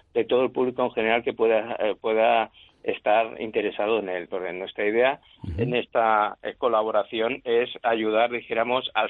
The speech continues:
Speaker 1: sector en general. Y por último, lo que sí que también estamos, eh, desarrollando ahora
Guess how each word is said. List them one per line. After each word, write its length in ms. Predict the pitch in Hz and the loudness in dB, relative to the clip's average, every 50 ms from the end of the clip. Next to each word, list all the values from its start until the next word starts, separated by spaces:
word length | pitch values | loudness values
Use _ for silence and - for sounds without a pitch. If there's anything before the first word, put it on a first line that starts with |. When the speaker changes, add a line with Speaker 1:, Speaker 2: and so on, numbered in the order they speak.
| - - | -4 -4
Speaker 1:
sector 560 | 123 107 - _ - - 120 120 135 - - _ | -6 -6 -6 _ -2 0 2 2 2 0 -4 _
en 160 | - - 117 110 | -6 -4 -4 -4
general. 540 | - - 107 101 92 87 90 85 82 80 - - - - - - - - - - _ - | -4 -6 -6 -4 -2 0 2 2 2 0 -2 -8 -20 -20 -18 -18 -18 -20 -20 -20 _ -2
Y 100 | 135 131 | -2 0
por 160 | 131 123 120 | 2 2 2
último, 360 | 123 123 113 131 147 151 151 | 2 0 -2 -2 0 2 2
lo 100 | 143 120 117 | 2 2 0
que 100 | 113 - | -2 -6
sí 120 | - 113 | -6 -6
que 80 | 123 117 | -4 -2
también 340 | 123 120 123 127 131 127 117 | -2 0 0 0 -2 -2 -4
estamos, 460 | 98 - 113 110 113 110 104 - - - | -4 -4 -4 -4 -2 -4 -4 -6 -6 -4
eh, 160 | - 120 113 110 | -2 -2 -2 -2
desarrollando 640 | 117 110 - 120 110 117 113 113 113 113 113 107 110 | -4 -4 -4 -2 -2 0 0 0 0 0 2 2 4
ahora 400 | 123 123 120 117 120 127 160 | 4 4 4 2 2 0 -2